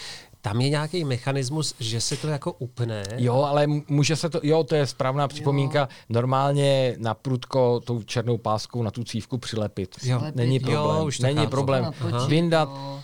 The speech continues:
Speaker 2: přirazíme k sobě, už, eh, představte si, že, že je navinuto,
Speaker 1: Mhm.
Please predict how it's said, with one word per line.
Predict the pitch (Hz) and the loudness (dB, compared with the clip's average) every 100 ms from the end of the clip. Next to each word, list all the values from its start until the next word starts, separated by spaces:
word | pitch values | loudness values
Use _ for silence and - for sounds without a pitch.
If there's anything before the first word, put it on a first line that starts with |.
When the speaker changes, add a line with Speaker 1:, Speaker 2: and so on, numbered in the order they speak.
| - | -16
Speaker 2:
přirazíme | - 180 233 208 214 139 | -2 2 4 2 2 0
k | - | 0
sobě, | 180 190 202 | 0 2 0
už, | 160 - - 123 135 | -2 -4 -6 -6 -2
eh, | 135 131 127 | 2 2 0
představte | - 135 - 139 135 | -4 -4 -4 -4 -4
si, | - 127 | -2 0
že, | 117 101 - | 2 0 -4
že | 113 113 | -2 0
je | 98 | 0
navinuto, | 101 151 196 190 208 220 - - 104 | 2 2 2 2 2 2 -2 -14 -6
Speaker 1:
Mhm. | 113 | -4